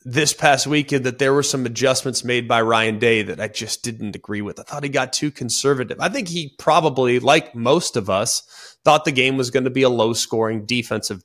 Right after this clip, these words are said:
battle. I think that's what, what a lot of us thought it was going to be. And I get the sense as they prepared for this game and they put their plan together, Ryan Day said, "Hey,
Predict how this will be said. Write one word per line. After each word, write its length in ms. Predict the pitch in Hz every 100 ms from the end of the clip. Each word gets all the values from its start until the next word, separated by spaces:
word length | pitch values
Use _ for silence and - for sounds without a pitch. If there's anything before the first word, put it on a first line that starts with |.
| _
battle. 400 | 98 98 - - _ _ _ _ _
I 40 | -
think 160 | 123
that's 220 | 143 151
what, 280 | - 175 -
what 100 | 170
a 60 | 170
lot 240 | 165 196
of 100 | 185
us 140 | 180 -
thought 240 | 185 190
it 40 |
was 140 | 180 180
going 240 | 180 175
to 60 | 165
be. 360 | 160 175 127 - - - -
And 120 | 120
I 100 | 170
get 140 | 175
the 80 | 170
sense 400 | - 160 151 -
as 100 | 117
they 140 | 123
prepared 500 | 110 - - 143 170
for 80 | 170
this 220 | 165 175
game 260 | - 151 147
and 100 | 123
they 60 | 117
put 240 | - 151
their 120 | 156
plan 360 | 135 - 147 139
together, 460 | 131 151 165 131
Ryan 320 | 120 127 147 143
Day 200 | 135 131
said, 240 | - 123
"Hey, 300 | 135 127 101